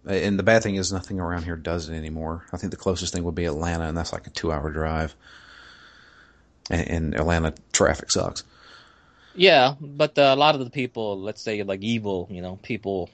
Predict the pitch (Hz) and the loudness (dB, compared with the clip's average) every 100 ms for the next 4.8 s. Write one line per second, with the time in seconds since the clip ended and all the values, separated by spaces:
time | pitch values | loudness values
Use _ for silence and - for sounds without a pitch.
0 | _ _ - - 117 113 113 104 113 107 | _ _ -16 -4 4 8 8 8 4 4
1 | 90 107 123 101 87 - 101 87 87 95 | 0 4 4 2 -2 0 2 2 -2 -8
2 | 85 98 101 95 98 127 _ _ 117 - | -8 -6 -4 -4 -4 -8 _ _ 0 2
3 | 127 120 110 120 131 151 127 143 165 151 | 4 8 8 8 8 10 8 8 6 6
4 | 151 143 - 107 113 110 104 - | 4 2 0 -2 0 0 -2 -14